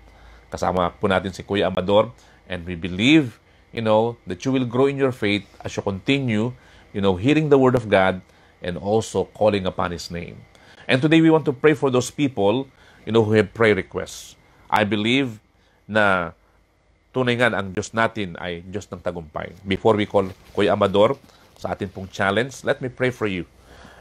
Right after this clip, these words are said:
And, uh, and let us declare God's blessing over your life. We believe na ang Diyos natin pinaglilingkuran, siya po'y Diyos ng himala. And as we declare God's blessing in your life, as we declare the wonders of God in your life,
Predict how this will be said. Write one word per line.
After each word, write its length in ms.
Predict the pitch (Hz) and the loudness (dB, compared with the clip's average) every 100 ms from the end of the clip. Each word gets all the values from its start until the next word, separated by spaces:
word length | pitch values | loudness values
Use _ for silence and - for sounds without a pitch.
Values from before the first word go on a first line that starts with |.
| _ | _
And, 320 | 92 98 90 85 | 0 2 2 2
uh, 160 | 82 - _ _ _ _ - | 0 -6 _ _ _ _ -2
and 100 | 104 | 2
let 80 | 117 | 2
us 160 | 120 - | 0 -4
declare 560 | 113 - 117 127 101 - _ _ _ _ | -6 -2 2 2 2 -6 _ _ _ _
God's 400 | 113 123 151 127 | -6 -2 -2 -2
blessing 400 | 120 127 135 117 | -4 -2 -2 -6
over 240 | 95 117 110 | -2 0 0
your 240 | 101 92 | 0 -2
life. 400 | 87 90 - - _ - _ _ | -4 -8 -14 -20 _ -20 _ _
We 80 | 117 | 2
believe 500 | 127 120 139 147 110 - | 4 6 6 4 0 -6
na 160 | 117 117 | 0 0
ang 80 | 101 | 0
Diyos 180 | 120 - | -2 0
natin 180 | 117 117 | -2 -2
pinaglilingkuran, 920 | 113 107 110 113 107 110 110 113 120 | -6 -6 -4 -6 -4 0 0 -2 -8
siya 160 | - 104 | -12 -6
po'y 180 | 104 92 | -6 -4
Diyos 220 | 104 - | -6 -6
ng 100 | 104 | -8
himala. 400 | 101 95 104 - _ _ _ _ - _ | -4 0 0 0 _ _ _ _ -20 _
And 160 | 101 110 | -2 -2
as 140 | 113 | -2
we 80 | 117 | -4
declare 320 | 104 - 123 | -6 0 2
God's 320 | 117 113 107 101 | 4 2 0 -4
blessing 400 | 104 120 117 117 | -2 -2 -4 -8
in 80 | |
your 140 | 117 104 | -6 -6
life, 420 | 85 82 - _ _ _ _ _ - | -8 -10 -16 _ _ _ _ _ -4
as 160 | 98 | -2
we 80 | 104 | 0
declare 600 | 101 95 110 120 127 120 - _ _ - 98 | 0 -2 2 6 6 4 -2 _ _ -20 0
the 160 | 110 | 2
wonders 400 | 107 139 131 123 | 4 2 2 -2
of 140 | 107 110 | -4 2
God 180 | 123 | 2
in 80 | 123 | 2
your 160 | 120 110 | 0 -2
life, 400 | 87 82 - | -2 -8 -16